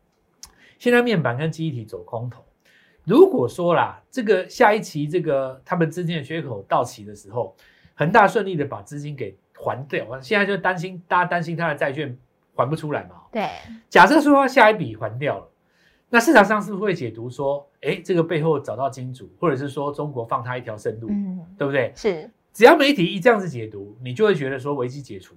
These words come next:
Speaker 1: 了，因为你把下跌的原因跟理由归咎在那边嘛。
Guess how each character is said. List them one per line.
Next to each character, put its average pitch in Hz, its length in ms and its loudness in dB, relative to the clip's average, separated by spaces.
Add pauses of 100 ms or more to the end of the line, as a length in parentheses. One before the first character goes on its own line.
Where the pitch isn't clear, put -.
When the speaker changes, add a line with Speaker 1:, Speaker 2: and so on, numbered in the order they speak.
Speaker 1:
了， - 120 -20 (480)
因 294 140 2
为 320 100 4
你 240 140 -2
把 147 220 4
下 202 240 4
跌 127 180 -4
的 123 160 -6
原 123 240 -8
因 175 340 -10 (180)
跟 202 220 0
理 107 160 -10
由 98 340 -14
归 196 180 4
咎 180 120 -2
在 160 140 0
那 135 140 -4
边 117 200 -12
嘛。 98 160 -20